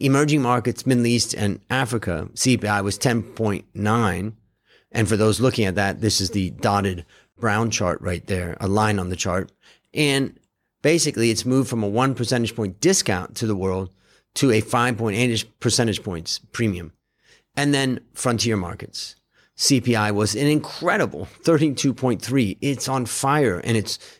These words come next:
extremely painful in these frontier markets. And that was up. In fact, if it wasn't bad enough that it was at thirty, you know, thirty-ish, it was up by two percentage points. And it's moved from a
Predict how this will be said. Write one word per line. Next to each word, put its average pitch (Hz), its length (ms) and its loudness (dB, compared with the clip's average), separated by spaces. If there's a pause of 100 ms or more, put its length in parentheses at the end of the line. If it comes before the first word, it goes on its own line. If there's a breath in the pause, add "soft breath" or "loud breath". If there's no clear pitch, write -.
(120)
extremely 156 1000 2
painful 139 640 0 (380 loud breath)
in 143 180 2
these 123 200 0
frontier 107 480 0
markets. 104 720 -2 (580)
And 113 360 2
that 120 220 -2
was 113 140 2
up. 131 320 0 (120)
In 120 120 2
fact, 117 320 -2
if 113 100 0
it 117 100 0
wasn't 156 400 0
bad 117 220 0
enough 107 560 -2 (320 soft breath)
that 120 140 2
it 87 60 0
was 101 120 0
at 110 200 0
thirty, 113 380 2 (100)
you 127 120 -2
know, 95 160 -2
thirty-ish, 98 760 0 (260 soft breath)
it 139 160 4
was 131 120 4
up 135 180 2
by 123 120 0
two 117 220 -2
percentage 127 420 -2
points. - 460 -18 (420 soft breath)
And 123 140 0
it's 120 140 -2
moved 147 240 4
from 123 160 2
a 113 180 2